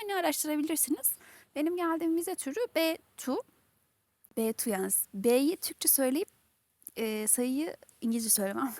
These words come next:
<laughs> B two yani B iki. B bir slash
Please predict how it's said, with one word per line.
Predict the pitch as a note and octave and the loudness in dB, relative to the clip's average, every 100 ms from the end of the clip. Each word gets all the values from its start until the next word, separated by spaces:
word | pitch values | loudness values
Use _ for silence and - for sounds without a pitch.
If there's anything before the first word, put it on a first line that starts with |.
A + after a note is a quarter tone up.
| - | -14
<laughs> | - | -6
B | A3 A#3+ | 0 0
two | - A#3 B3+ - - G3+ - | 0 -2 -2 -4 -14 -12 -10
yani | A3 A3+ A#3+ - - - _ | -8 -8 -10 -18 -20 -20 _
B | A3 A#3+ | -2 0
iki. | - - G3+ - _ - - - - - - G#3+ | -2 -6 -8 -8 _ -16 -14 -12 -14 -20 -14 -2
B | C4 C#4+ | 2 2
bir | F#4 | 2
slash | - - C#4+ F#4 - | 4 4 2 2 0